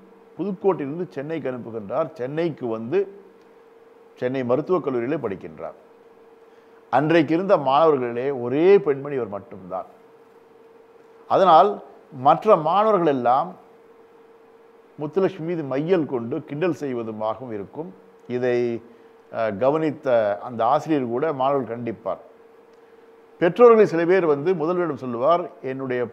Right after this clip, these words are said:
பையன்களுடைய மனதை கெடுக்கின்றார் முத்துலட்சுமி, இவர் இருப்பதால் என் பையன்கள் படிப்பில் கவனம் செலுத்த முடியவில்லை,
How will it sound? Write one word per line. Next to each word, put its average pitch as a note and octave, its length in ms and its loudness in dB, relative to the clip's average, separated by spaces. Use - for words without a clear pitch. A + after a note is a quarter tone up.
பையன்களுடைய D#3 720 -2
மனதை C#3+ 380 -4
கெடுக்கின்றார் C#3+ 600 -4
முத்துலட்சுமி, G#2+ 680 -10
இவர் B2 160 0
இருப்பதால் E3+ 460 4
என் D3+ 180 -2
பையன்கள் C#3+ 380 -2
படிப்பில் C#3+ 440 -2
கவனம் C3 240 -2
செலுத்த B2 260 -8
முடியவில்லை, G2 600 -8